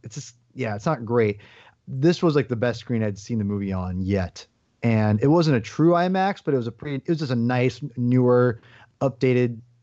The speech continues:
screen, and it looked beautiful. And I'm so glad I got to see it on a, a nice screen before, um, it leaves imax. I'm hoping to get it one more time in imax, maybe, but right, but here's the thing. I've, I've seen it seven times,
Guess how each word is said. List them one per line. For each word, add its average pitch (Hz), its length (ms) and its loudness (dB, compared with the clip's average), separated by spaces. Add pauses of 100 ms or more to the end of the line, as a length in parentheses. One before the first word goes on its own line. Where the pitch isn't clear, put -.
(220)
screen, 131 680 0
and 117 340 0 (480)
it 147 200 -2
looked 123 240 0 (160)
beautiful. 107 1120 0 (200)
And 117 140 2
I'm 113 160 2
so 151 320 2
glad 135 220 2
I 117 60 -2
got 107 140 -4
to 104 60 -18
see 113 280 -8
it 104 120 -4
on 101 300 -6
a, 107 260 -6
a 107 140 -2 (440)
nice 120 320 0
screen 107 500 0
before, 101 680 2 (520)
um, 101 440 0 (140)
it 120 140 -2
leaves 113 300 0
imax. 104 520 -2
I'm 120 80 -2
hoping 196 540 2
to 196 80 6
get 190 140 4
it 190 100 2
one 175 200 -2
more 180 120 -2
time 175 280 -2
in 175 60 0
imax, 175 520 -2
maybe, 151 500 0
but 147 180 0 (120)
right, 143 220 0
but 143 100 0
here's 175 140 2
the 143 80 0
thing. 127 180 0
I've, 123 180 0
I've 160 140 -2
seen 247 100 -2
it 175 100 -2
seven 139 280 0
times, 113 540 -2